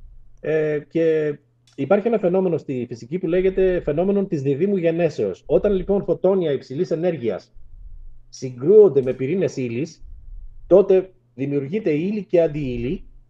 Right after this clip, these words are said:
από τα φωτόνια αυτά και η αντιύλη,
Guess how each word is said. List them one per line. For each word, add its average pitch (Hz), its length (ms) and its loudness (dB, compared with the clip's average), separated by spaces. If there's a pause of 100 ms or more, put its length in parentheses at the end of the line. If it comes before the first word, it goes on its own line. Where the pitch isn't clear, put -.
(200)
από - 260 2
τα 139 100 4
φωτόνια 101 520 0
αυτά 104 420 -4 (880)
και 139 340 2
η 143 140 0
αντιύλη, 175 680 -4